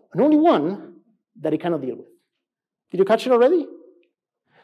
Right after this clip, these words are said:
This guy needs to die of overcrowding because he's surrounded in all directions. But I need to capture a zero to be able to kill him, and there are no zeros around him, so I can't. This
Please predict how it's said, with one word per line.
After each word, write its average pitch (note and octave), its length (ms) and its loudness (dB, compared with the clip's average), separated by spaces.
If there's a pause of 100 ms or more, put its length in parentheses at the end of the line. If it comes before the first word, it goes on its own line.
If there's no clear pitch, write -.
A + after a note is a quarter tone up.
(220)
This C4+ 200 4
guy C#3+ 440 0
needs F3 180 -4
to F#3+ 40 -4
die F3+ 120 2
of E3+ 140 2
overcrowding C#3+ 560 -2
because C#3 220 -10
he's C#3 140 -20
surrounded D3 500 -6
in C#3 100 -12
all C3 80 -10
directions. - 540 -10 (500)
But F3+ 120 2
I A#3 60 4
need D#4 100 2
to - 60 -4
capture C#4+ 260 0
a F3+ 40 4
zero E3+ 440 2
to C#3 100 -8
be C3 160 -4
able B2+ 140 -2
to B2+ 100 -12
kill A#3 220 0
him, A2 120 -10 (880)
and E3 80 -10
there F#3+ 120 -4
are A3+ 100 -6
no G3+ 120 -4
zeros F#3+ 260 -6
around F3 260 -8
him, G2+ 100 -20 (140)
so C3+ 480 -8 (320)
I C3 40 -18
can't. F#3+ 300 -10 (840)
This D#3+ 160 -2